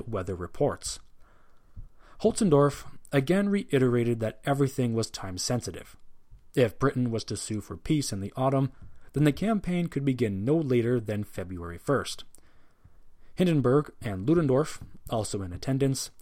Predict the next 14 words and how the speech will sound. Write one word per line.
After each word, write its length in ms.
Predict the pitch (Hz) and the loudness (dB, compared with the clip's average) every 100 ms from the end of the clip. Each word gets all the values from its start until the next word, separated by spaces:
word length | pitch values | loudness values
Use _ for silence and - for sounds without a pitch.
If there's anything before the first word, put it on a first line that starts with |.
| - - | -16 -6
were 100 | - | 2
convinced 580 | 143 156 143 214 190 - | 4 4 2 2 0 0
of 100 | - | 0
the 60 | 143 | 0
campaign's 540 | 135 113 104 101 90 | 0 -4 -4 -6 -8
necessity, 580 | 92 85 143 127 92 90 - - - - - - - | -8 -2 0 0 -2 -10 -16 -20 -20 -20 -18 -16 -4
as 160 | 123 113 | -2 0
it 100 | 127 | 0
would 180 | 110 101 | -2 2
give 280 | 156 156 | 2 2
the 140 | 139 131 | 0 -4
army 240 | 113 104 98 | -4 -6 -4
more 240 | 95 87 | -4 -6
time 440 | - 139 135 131 | -4 -2 0 0